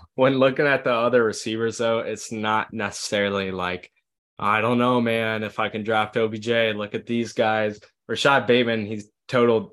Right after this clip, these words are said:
eight hundred yards between his first two years, playing a grand total of eighteen games himself. Can't stay on the field.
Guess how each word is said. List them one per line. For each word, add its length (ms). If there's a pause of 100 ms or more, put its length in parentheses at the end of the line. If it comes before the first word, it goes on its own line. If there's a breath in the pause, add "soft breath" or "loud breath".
(160)
eight 180
hundred 300
yards 240
between 340
his 100
first 320
two 120
years, 480 (360 loud breath)
playing 220
a 60
grand 500
total 260
of 120 (100)
eighteen 460
games 280
himself. 560 (300)
Can't 220
stay 160
on 100
the 60
field. 420